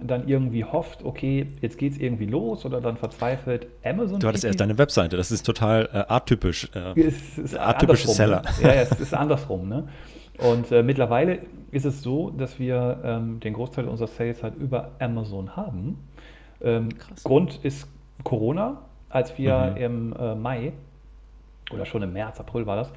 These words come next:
Speaker 1: zweitausendzwanzig festgestellt haben, dass unsere Pakete, also wir hatten ja am Tag, äh, zwischen, ja, sechzig und hundert Pakete selber rausgeschickt, aus unserem eigenen Lager.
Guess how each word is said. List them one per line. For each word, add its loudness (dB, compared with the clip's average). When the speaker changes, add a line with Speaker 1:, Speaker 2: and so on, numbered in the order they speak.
Speaker 1:
zweitausendzwanzig -6
festgestellt -6
haben, -6
dass -6
unsere -6
Pakete, -8
also -6
wir -2
hatten -4
ja -4
am -6
Tag, -4
äh, -4
zwischen, -10
ja, -8
sechzig -6
und -10
hundert -6
Pakete -6
selber -2
rausgeschickt, -6
aus -8
unserem -4
eigenen -4
Lager. -4